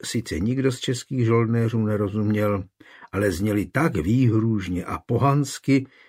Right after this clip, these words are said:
že raději sáhl do váčku a hodil jí stříbrňák. "Mám dostat dva," zaječela, když minci obratně chytla. "Neudělala si mě," ocekl suše žoldnéř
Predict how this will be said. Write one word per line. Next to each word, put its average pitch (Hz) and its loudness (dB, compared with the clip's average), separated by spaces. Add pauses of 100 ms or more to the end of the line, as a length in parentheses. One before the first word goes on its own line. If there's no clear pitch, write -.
(120)
že 107 0
raději 95 0
sáhl 127 2
do 113 2
váčku 110 -2
a 107 -2
hodil 95 -2
jí 92 -4
stříbrňák. 64 -8 (680)
"Mám 175 4
dostat 180 4
dva," 156 6 (580)
zaječela, 135 0
když 120 -2
minci 127 0 (240)
obratně 107 -2
chytla. - -14 (960)
"Neudělala 185 6
si 123 2
mě," 104 0 (420)
ocekl - -2
suše 139 -2
žoldnéř 123 2